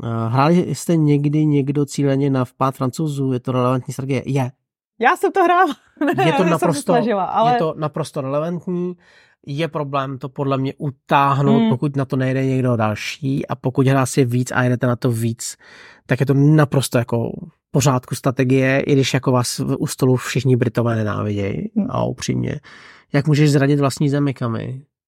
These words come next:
Speaker 1: Jako, a tak jednoduše, ty jsi to udělala hned v druhém
Speaker 2: Snadno. <laughs>
Speaker 1: ale v tak druhém kole jsi to hnedka jako tam prostě
Speaker 2: No prostě jsem si říkala, že to zkusím takhle, no. A pak nakonec, eh, ale, ale zase je nutno říct, že právě Jeník mi udělal všechno pro to, abych to tak neudělala.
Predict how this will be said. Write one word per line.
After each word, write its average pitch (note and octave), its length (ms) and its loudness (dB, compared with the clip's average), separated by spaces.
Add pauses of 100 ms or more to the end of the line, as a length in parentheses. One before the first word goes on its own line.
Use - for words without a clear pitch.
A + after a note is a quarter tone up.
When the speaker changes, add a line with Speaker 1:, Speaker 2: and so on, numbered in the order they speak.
(460)
Speaker 1:
Jako, - 220 -8
a C#3+ 120 0
tak D#3 200 -4
jednoduše, G#3+ 460 0
ty D3 80 -6
jsi - 60 -10
to D#3 80 -4
udělala D3+ 260 0
hned D#3 140 0
v D3+ 60 -6
druhém B3+ 300 4
Speaker 2:
Snadno. A3+ 340 2
<laughs> C4+ 760 4
Speaker 1:
ale D#3 100 4
v - 40 -4
tak E3+ 160 0
druhém E3+ 280 2
kole A3 260 -2
jsi - 80 -8
to E4 120 -6
hnedka A3 380 -2
jako G3+ 220 -2
tam F#3+ 160 -2
prostě F#3 280 -2
Speaker 2:
No A3 100 6
prostě A#3+ 280 0
jsem B3+ 160 0
si D4 100 0
říkala, D#4+ 320 0
že D4 60 -8
to D#4+ 120 -4
zkusím - 460 -4
takhle, F4+ 340 -2
no. F#3+ 240 0
A G3+ 80 2
pak A#3+ 200 -2
nakonec, B3+ 500 -2
eh, C4+ 40 0 (280)
ale, A#3+ 640 0
ale A#3+ 360 0
zase B3 320 0
je A#3+ 80 0
nutno A#3 300 -2
říct, A3 160 0
že G#3+ 420 0 (120)
právě G#3 320 0
Jeník G3+ 340 -4
mi G3+ 140 -2
udělal G3+ 300 2
všechno G3+ 260 -4
pro F#3+ 140 -4
to, G3+ 120 -2
abych G3 260 -2 (180)
to - 100 -20
tak A3 180 -6
neudělala. E3 680 -4